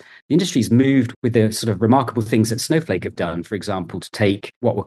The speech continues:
quite static data warehouses and introduce a huge amount of elasticity and ease of use into. It was quite a revolutionary kind of thing going back again ten years. And so when we were looking about adopting cloud-based data warehousing and migrating to the cloud,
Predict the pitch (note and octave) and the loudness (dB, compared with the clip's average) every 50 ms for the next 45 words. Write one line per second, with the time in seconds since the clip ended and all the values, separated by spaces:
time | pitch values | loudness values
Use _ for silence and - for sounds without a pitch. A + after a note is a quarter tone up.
0 | _ - - C#3+ - - - - - C3 A#2 G#2+ - - A2 - - G#2+ G#2 G2 | _ -4 -2 -2 -2 -2 -4 -4 -2 -2 -2 -2 -4 -6 -6 -2 0 2 2 2
1 | F#2 G#2+ A#2 A#2 A2 A2 G#2 F#2+ F#2+ - G#2+ F2 E2+ G2+ F#2+ - - A2+ A#2 G#2+ | 2 2 2 2 2 2 0 0 0 -2 -4 -4 -4 -6 -6 -4 -2 -2 -2 -2
2 | - A2 G#2 - - G2+ G2 - - - A#2 G#2+ A2 A2+ G#2+ G2+ G#2+ G#2 G2+ F#2 | 0 -2 -2 -2 -4 -8 -10 -10 -8 -6 -6 -4 -2 -2 -2 -2 -2 -2 -2 -2
3 | G2 - - - - B2 A2+ - A2+ A2+ - F#2+ E2+ E2 D#2+ E2+ _ _ _ _ | -2 -4 -6 -4 -4 -2 -2 -2 -4 -4 -4 -6 -6 -6 -8 -10 _ _ _ _
4 | _ _ _ - - - - - _ - G#2 - A#2 A2+ A2+ G#2+ F2 F#2 B2 C3 | _ _ _ -20 -20 -20 -20 -20 _ -8 -2 2 2 2 2 2 0 0 0 0
5 | - - G2 F2 - - F2 E2 D#2+ - - - A2+ A#2 A#2+ A#2 - G3+ - A2 | 0 -2 -4 -4 -4 -4 -8 -8 -10 -8 -6 -4 -2 -2 -2 0 2 2 2 4
6 | A2+ A2 G#2 G#2 G2+ G#2 G2 - - G2 F#2 F2 E2+ - F#2 F2 E2 - - E3+ | 2 2 2 2 0 0 -2 -2 -4 -4 -4 -4 -2 -2 -4 -4 -2 0 2 2
7 | F3+ D3 A2+ - F2 F2 E2+ F2 - - - - - F#2 F2 F2 - - - - | 2 2 2 0 0 -2 -2 -4 -6 -10 -8 -6 -4 -2 0 -2 -2 -4 -8 -10
8 | - G2+ F#2 F2 G2+ A#2 G#2 E2+ D#2+ D#2+ - - - - - - A2+ A2 - D#3+ | -6 -4 -2 2 2 2 2 2 0 -4 -8 -10 -14 -16 -6 -2 0 2 4 4
9 | C#3+ C3+ B2 B2 - - - - - C#3 C#3 E3+ F#3 F3 E3 E3 E3 - C#3 C3 | 4 4 4 2 -2 -12 -18 -6 0 4 4 6 6 6 4 4 2 0 0 0
10 | B2 A#2+ G2 - - A2+ A2 A2 - - C3+ A#2+ - - - - - A2 G#2 G#2 | 0 0 -2 -4 -6 -10 -10 -8 -6 -4 -4 -4 -4 -6 -8 -2 0 2 2 2
11 | G2+ G2+ F#2 - - _ _ - - - B2 A#2+ A#2 A#2 A2 G2+ A2 A2 G#2 G2+ | 2 0 -2 -4 -10 _ _ -16 -8 -4 -2 0 2 2 2 2 2 0 -2 -2
12 | - - - G#2+ G2+ F#2 - G2 F#2+ G#2 A2 A2 G#2+ G#2+ G2 F#2+ - - F2+ F#2 | -2 -6 -6 -4 -4 -2 -2 -2 -2 0 0 0 0 -2 -4 -4 -4 -4 -4 -4
13 | F#2+ - - - - - G2+ G2 G2 - A2 G#2+ A2 - - - F2 F2 E2+ - | -4 -6 -10 -16 -16 -10 -8 -6 -2 0 2 2 2 0 -2 -4 -4 -8 -6 -4
14 | B2 A#2+ A#2 G2 F2 E2 - | -2 0 2 0 0 -2 -6